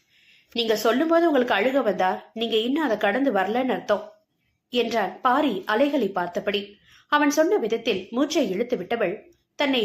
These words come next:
சமன் செய்து கொண்டு அவனிடம் தன் கதையை சொல்ல ஆரம்பித்தாள். "எனக்கு கவிதை எழுத ரொம்ப பிடிக்கும் பாரி. அப்படி நான் எழுதுற கவிதைகளை ரசிக்கிறது, அதை பாராட்டுறது எல்லாமே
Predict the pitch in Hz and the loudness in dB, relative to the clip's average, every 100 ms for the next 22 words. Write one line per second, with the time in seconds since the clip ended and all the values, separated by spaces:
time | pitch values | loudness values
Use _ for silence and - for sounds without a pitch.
0 | 190 - 277 349 - 208 185 214 214 180 | -2 -2 0 0 0 -2 0 -2 -2 -4
1 | - 233 254 277 277 - 240 - 226 269 | -2 0 2 2 0 -2 -2 0 2 0
2 | 302 - 190 240 208 180 185 214 190 - | -2 -4 -4 -2 -4 -4 -6 -4 -4 -6
3 | - _ _ _ _ _ _ _ _ _ | -18 _ _ _ _ _ _ _ _ _
4 | _ - 233 220 214 220 285 320 220 208 | _ -6 -4 -4 0 2 2 2 2 0
5 | 202 202 254 196 196 208 180 175 370 _ | -2 -2 -4 -4 -4 -6 -6 -6 -10 _
6 | _ _ _ 202 185 214 202 196 208 285 | _ _ _ -2 0 0 0 0 0 0
7 | 285 247 262 254 220 208 247 220 202 196 | 0 -2 -2 -2 -2 -4 -6 -6 -4 -6
8 | 202 240 - 262 254 311 349 277 226 190 | -4 -4 -2 0 2 2 2 0 -2 -2
9 | 202 214 | -2 -2